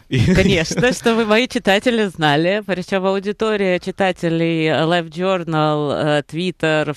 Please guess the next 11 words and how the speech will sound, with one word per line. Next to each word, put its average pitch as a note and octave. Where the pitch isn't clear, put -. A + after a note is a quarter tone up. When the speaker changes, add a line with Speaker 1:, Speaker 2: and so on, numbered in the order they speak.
Speaker 2:
Facebook, D#3
ВКонтакте C#3
и -
Одноклассников, C3+
она D#3
практически -
не D3+
пересекается. -
А, D3
соответственно, E3+
Twitter, A#3